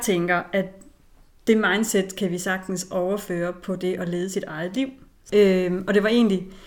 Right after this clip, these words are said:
da, da du præsenterer i hvert fald nogle modeller i bogen, som jeg, øh, som jeg blev meget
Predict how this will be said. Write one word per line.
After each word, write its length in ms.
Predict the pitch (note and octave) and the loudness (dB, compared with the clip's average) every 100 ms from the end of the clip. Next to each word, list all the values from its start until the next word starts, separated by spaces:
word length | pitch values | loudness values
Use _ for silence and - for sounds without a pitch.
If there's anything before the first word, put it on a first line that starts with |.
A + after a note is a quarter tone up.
| - - - - - - | -20 -20 -20 -20 -20 -6
da, 40 | - - | -4 0
da 80 | G#3+ | -2
du 280 | G#3 A#3+ A3+ - | 2 0 0 -14
præsenterer 460 | - A#3 A3+ A3+ D4 | 2 2 4 6 6
i 40 | |
hvert 140 | G3+ G3+ | 6 2
fald 180 | A3 G#3+ | 2 0
nogle 200 | G#3+ G3 | 0 0
modeller 520 | F#3+ B3 C4 A3+ E3+ | 2 6 6 6 0
i 100 | G3 | -2
bogen, 400 | F3+ A3 A3 F3+ | 0 2 2 2
som 220 | F3+ F#3+ F#3 | -2 -2 2
jeg, 460 | F#3+ G3 G#3 G#3 | 4 4 2 2
øh, 380 | G3 F3+ E3+ E3+ | 0 0 -2 -4
som 160 | F#3+ F#3+ | -2 0
jeg 140 | F#3+ | 0
blev 120 | F#3+ | 0
meget 480 | G3 F#3+ G#3 G#3+ G3 | 0 0 0 -2 -6